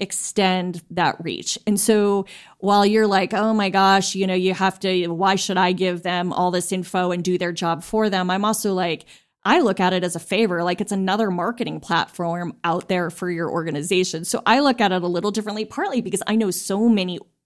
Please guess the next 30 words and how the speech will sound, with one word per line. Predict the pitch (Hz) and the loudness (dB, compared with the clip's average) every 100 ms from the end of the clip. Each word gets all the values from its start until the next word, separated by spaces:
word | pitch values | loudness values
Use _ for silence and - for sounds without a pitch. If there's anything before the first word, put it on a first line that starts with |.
| _ | _
donors | - 190 254 175 147 160 | 0 4 4 4 -2 -2
that, | 185 - | -2 0
like, | 180 - - _ _ | -2 -4 -12 _ _
first | 220 247 - | 0 0 2
place | 269 269 | -2 0
they | 233 | 2
go, | 247 185 175 - | 2 2 -2 -4
nonprofit's | 190 190 196 196 196 | -2 0 0 -2 0
website, | 220 220 262 254 | -2 2 0 0
second | - 233 233 | 0 0 2
place | 240 208 | 2 0
they | 220 202 | 0 0
go, | 208 160 | 0 0
or | 180 175 | 0 0
vice | 165 190 196 - | -2 -2 -2 -2
versa, | 208 185 | -2 -2
right? | 170 196 - - - - | -2 -2 -2 -10 -20 -4
Candid, | - 214 170 165 - | 2 2 2 -2 0
like, | 185 185 | 2 0
let | 170 202 | -2 -2
me | 202 196 | 0 0
look | 185 196 | 0 0
up. | 185 180 - | 0 -2 -2
I | 196 | -2
mean, | 190 180 | -2 -2
that's, | 202 277 - - 190 - - | -2 -2 -4 -6 -10 -10 -4
today's | 220 202 262 285 240 | 0 2 2 0 -2
donors | 208 214 180 165 | -2 0 0 -4
are | 156 | -6
sophisticated. | - - 190 - - - 165 160 | -8 -4 -4 -4 -10 -8 -6 -6